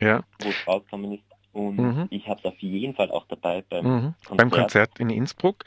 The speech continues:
Speaker 2: Genau, es ist natürlich von der Thematik her vielleicht ein bisschen ein sch-, eine schwere Thematik für,
Speaker 1: Ja.
Speaker 2: für Geschenke, aber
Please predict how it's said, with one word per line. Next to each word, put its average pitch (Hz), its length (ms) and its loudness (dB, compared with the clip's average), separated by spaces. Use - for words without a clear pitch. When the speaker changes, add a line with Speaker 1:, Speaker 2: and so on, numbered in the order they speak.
Speaker 2:
Genau, 95 260 0
es - 140 -4
ist 117 100 -18
natürlich 110 360 -8
von 104 160 -8
der 101 80 -8
Thematik 95 480 -6
her 104 80 -8
vielleicht 95 240 -6
ein 98 80 -8
bisschen 104 260 -10
ein 92 260 -6
sch-, - 280 -20
eine 95 200 -2
schwere 98 640 0
Thematik 113 460 -2
für, 104 260 -2
Speaker 1:
Ja. 120 160 4
Speaker 2:
für 110 100 -8
Geschenke, 127 560 -10
aber 113 240 -4